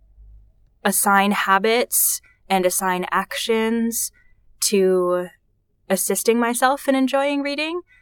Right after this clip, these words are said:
But actually, it worked the most when I just reminded myself of that intention and let everything else work itself out. So for me, the reminder was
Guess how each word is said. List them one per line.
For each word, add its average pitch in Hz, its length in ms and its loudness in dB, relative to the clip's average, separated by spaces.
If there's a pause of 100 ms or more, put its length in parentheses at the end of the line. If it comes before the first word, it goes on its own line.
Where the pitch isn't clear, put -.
(420)
But 202 160 2
actually, 185 880 0 (1200)
it 202 240 0
worked 202 460 0 (100)
the 220 80 2
most 226 680 -2
when 196 280 0
I 190 180 0
just 185 400 0
reminded 185 520 0
myself 226 680 -6 (800)
of 185 420 2 (600)
that 180 240 0
intention 185 760 -6 (100)
and 170 320 -6
let 170 340 0 (640)
everything 185 420 0
else 165 480 -4 (1000)
work 175 260 0
itself 160 360 -2
out. 107 320 -2
So 185 200 0
for 196 160 -4
me, 208 340 2
the 185 140 0
reminder 175 480 0
was 165 340 -6